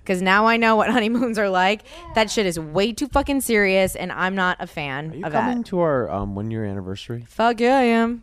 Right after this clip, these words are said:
Speaker 2: Where are we going? Where should we go?
Speaker 1: I'll
Speaker 2: Should we
Speaker 1: choose. I'll plan it.
Speaker 2: Well, we talked about already having a, th-, a threesome <laughs> Thanksgiving.
Speaker 1: Well, yeah, I wanted to do that. I was the only one that grasped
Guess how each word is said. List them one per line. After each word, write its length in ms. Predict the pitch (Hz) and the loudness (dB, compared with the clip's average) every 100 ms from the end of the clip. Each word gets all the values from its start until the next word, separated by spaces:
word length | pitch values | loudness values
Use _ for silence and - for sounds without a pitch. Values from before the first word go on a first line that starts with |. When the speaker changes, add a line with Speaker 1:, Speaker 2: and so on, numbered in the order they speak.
| - | -14
Speaker 2:
Where 200 | 190 208 | -10 -8
are 40 | |
we 100 | 214 | -8
going? 480 | 208 220 208 160 170 - | -6 -8 -8 -10 -16 -16
Where 160 | 180 190 | -16 -14
should 140 | 214 | -14
we 60 | 202 | -10
go? 360 | 214 156 160 - | -10 -10 -12 -2
Speaker 1:
I'll 140 | 190 | -2
Speaker 2:
Should 100 | 226 | 0
we 60 | 190 | 0
Speaker 1:
choose. 320 | 180 202 - - | 0 -2 -8 -2
I'll 80 | 185 | 0
plan 300 | 202 208 208 | 2 0 0
it. 160 | 160 - _ _ _ _ _ | -2 -6 _ _ _ _ _
Speaker 2:
Well, 180 | 180 196 | -18 -14
we 100 | 233 | -14
talked 220 | 233 254 | -10 -10
about 160 | 302 262 | -8 -8
already 160 | 233 214 | -8 -10
having 260 | 208 196 | -12 -12
a, 80 | 190 | -14
th-, 120 | - - | -16 -20
a 100 | 190 | -20
threesome 560 | - 214 196 - 190 180 | -14 -12 -12 -14 -16 -14
<laughs> 100 | - | -10
Thanksgiving. 920 | 202 196 - 214 208 220 196 214 226 - - - - - | -8 -8 -12 -14 -10 -10 -10 -14 -16 -20 -20 -20 -12 -2
Speaker 1:
Well, 160 | 208 - | -2 -2
yeah, 360 | 247 311 277 - | 0 4 4 4
I 80 | |
wanted 320 | 220 262 277 262 | 2 2 2 0
to 80 | |
do 180 | 208 262 | -2 2
that. 280 | 262 220 226 | 4 4 4
I 60 | 220 | 2
was 100 | 226 | 2
the 80 | |
only 180 | 214 240 | 2 2
one 160 | 240 240 | 2 0
that 140 | 175 | -2
grasped 520 | 180 180 214 - - | 2 4 4 0 -16